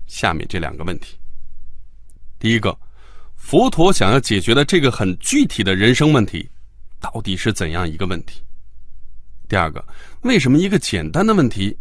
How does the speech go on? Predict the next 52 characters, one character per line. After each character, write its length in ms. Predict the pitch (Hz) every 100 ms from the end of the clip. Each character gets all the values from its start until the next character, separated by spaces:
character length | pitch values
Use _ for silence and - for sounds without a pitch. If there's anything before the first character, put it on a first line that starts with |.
| - -
越 180 | 220
变 200 | 156 190
越 120 | 156 147
模 200 | 196 208
糊， 160 | - - - - -
忘 240 | 247 185
记 140 | 143 123
初 280 | - 254
心 160 | - 269
的 100 | 202
人 240 | 107 104 - - - - - -
越 200 | 196 160
来 140 | 80
越 140 | 139 127
多？ 220 | 165 - - - - - - - - - -
嗨， 220 | - - - - - - - -
理 280 | 104 214
解 160 | 226 92
了 240 | 78 78 -
“乐 240 | 185 127
观 180 | 104 135 -
厌 220 | 175 135
世” 220 | 113 143 110
这 140 | 113
四 180 | - 98
个 80 | 95
字， 260 | 101 87 - - - -
这 180 | 170 123
两 260 | 90 71
个 100 | 73
问 180 | 107 101
题 180 | - - - - - - -
就 160 | - 73
都 180 | 98
有 100 | 82
答 140 | 71 76
案 140 | 73
了。 80 | - - - - - - - - - - -
现 180 | - 87
在 160 | 85 - -
先 120 | - 110
让 140 | 90
我 80 | 71
们 100 | 73
接 160 | 107
上 180 | 92 80 - -
上 320 | - 160 98
一 80 | 85
讲 200 | - -
的 80 |
内 100 | 80
容。 160 | 73